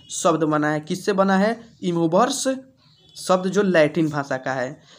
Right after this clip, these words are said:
संवेग का अर्थ क्या होता है? यानी हलचल, शरीर में जो हलचल उथल पुथल होता है, जैसे प्रेम,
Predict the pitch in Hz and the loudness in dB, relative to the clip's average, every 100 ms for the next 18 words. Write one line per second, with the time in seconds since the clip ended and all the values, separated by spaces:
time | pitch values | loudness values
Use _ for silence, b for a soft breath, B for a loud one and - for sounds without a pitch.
0 | b - 180 170 170 196 196 185 180 180 | b -4 0 0 0 0 2 2 2 0
1 | - 185 175 175 180 175 185 170 160 156 | 0 2 4 2 0 0 -2 -2 0 0
2 | 156 160 160 165 156 165 170 175 165 160 | 0 0 0 -4 -2 -2 -2 -2 -2 -2
3 | 151 156 160 170 156 156 170 165 160 156 | 0 0 0 -2 -2 -2 -2 -2 -4 -2
4 | 165 160 156 156 151 156 - 151 156 160 | -2 0 -2 -2 -4 -6 -4 -2 -2 -2